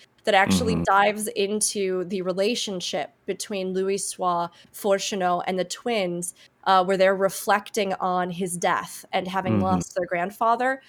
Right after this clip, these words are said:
Speaker 1: Um, and they talk about, uh, a major argument that they witnessed between their grandfather and Fortunato, uh, before Louis Suave decided to, like, right before he set foot on a boat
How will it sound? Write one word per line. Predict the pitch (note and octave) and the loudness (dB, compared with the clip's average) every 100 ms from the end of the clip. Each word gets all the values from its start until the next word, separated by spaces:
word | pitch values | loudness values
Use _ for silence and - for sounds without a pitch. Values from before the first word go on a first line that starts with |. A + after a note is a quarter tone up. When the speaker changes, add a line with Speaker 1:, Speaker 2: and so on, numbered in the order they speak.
| - - - | -20 -10 2
Speaker 1:
Um, | G3+ G3 | 4 4
and | - G3 F#3+ | 4 4 4
they | F3+ G#3 G#3 | 4 6 4
talk | G3+ A#3+ G#3+ A3+ | 2 4 4 4
about, | G3+ F#3+ F#3+ F3+ - - - G3+ | 4 6 6 2 -6 -8 -4 0
uh, | F#3+ F#3 - | 2 2 0
a | G3+ | 0
major | G#3+ G#3+ G#3 F#3+ F#3 - - | 0 0 2 2 0 -4 0
argument | A3+ A3+ G#3 F3 - - - | 2 2 0 -4 -10 -16 -8
that | G3 F#3+ F#3 - | 2 4 4 0
they | F#3+ G3 | -2 0
witnessed | F#3 A#3 G3+ C#3 - - | 4 2 2 -6 -8 -8
between | F#3+ - A#3 G#3+ F#3 E3+ F3 _ _ - | -8 -6 -2 -2 -2 -4 -10 _ _ -2
their | F#3+ | 0
grandfather | F3 G3 G3 G3+ G#3+ E3+ E3 D#3 | 2 4 4 2 0 0 0 -4
and | - F3 F3 - _ | -4 -8 -10 -16 _
Fortunato, | - A3+ A3 - F3+ E3 E3 - _ _ - | -4 -2 -2 -2 -2 -4 -6 -10 _ _ 4
uh, | F3+ E3+ | 4 4
before | G#3 - C#4 C#4+ A3 F3+ F#3 | 0 -2 2 4 6 4 4
Louis | G3 G#3 G#3 | 2 2 2
Suave | - G3+ G3 | 2 4 4
decided | F#3 - F#3 F#3 F3+ F3 | 2 0 2 2 -2 -4
to, | G3+ F3 | -6 -4
like, | F3 | -6
right | F#3+ A3+ B3 G#3+ | 2 4 6 4
before | G#3+ - G3+ F3 | -2 0 0 0
he | E3 G3+ | -2 -4
set | F3+ - F#3+ - | -4 -2 -2 -2
foot | - F#3+ - | -2 -2 0
on | G3 F#3+ | 0 0
a | F3+ | 0
boat | G3 F#3 - - | 2 2 0 -8